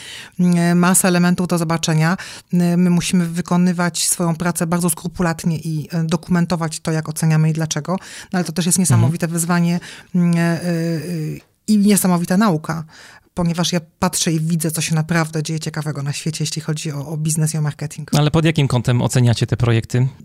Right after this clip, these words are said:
Speaker 1: Skuteczności, kreatywności,
Speaker 2: Aha.
Speaker 1: realizacji. No, tam jest bardzo wiele kryteriów, wygrywają te, które naprawdę są najlepsze. Jurorów jest, e, wielu, ja nie jestem jednym z kilku,
Speaker 2: Mhm.
Speaker 1: jest nas około dwustu,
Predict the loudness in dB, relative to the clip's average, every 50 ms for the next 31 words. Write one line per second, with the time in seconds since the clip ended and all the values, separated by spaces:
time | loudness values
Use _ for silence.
0 | -6 -4 -2 -2 0 -2 0 2 2 2 2 0 0 -2 -2 0 0 0 0 -2
1 | -2 -2 -2 -2 -4 -4 -6 -4 0 2 4 4 4 4 2 2 0 0 0 -2
2 | -2 -4 -2 -6 -8 -8 -12 -12 -6 -2 2 4 4 4 6 4 4 4 2 2
3 | 2 0 0 0 -4 -6 -4 -6 -6 -6 -8 -10 -12 -14 -20 _ _ _ _ _
4 | _ -4 -2 0 0 2 2 2 4 4 4 4 2 0 -2 0 0 0 0 0
5 | 0 -4 -4 -4 -4 -2 0 0 0 -2 -2 -4 -4 -6 -6 -6 -8 -12 -6 0
6 | 2 4 4 6 4 4 2 2 2 2 2 0 0 0 0 0 0 2 2 2
7 | 2 2 2 2 2 4 2 2 2 0 0 0 0 0 0 0 -2 0 2 2
8 | 4 6 6 4 4 2 0 0 -2 -2 -2 0 -2 -2 -2 -2 -2 -2 -2 -4
9 | -4 -6 -8 -10